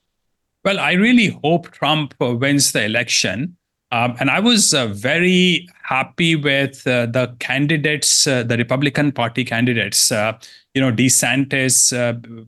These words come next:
i-, is very good. I was okay with Vivek. Um, and I'm, uh, very, I, I'm, I hope Trump comes back to America. It will delay,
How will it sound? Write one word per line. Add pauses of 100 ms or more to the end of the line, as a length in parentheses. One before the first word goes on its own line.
(120)
i-,
is
very
good.
I
was
okay
with
Vivek. (480)
Um,
and
I'm,
uh,
very,
I,
I'm,
I
hope (220)
Trump
comes
back
to
America.
It
will
delay,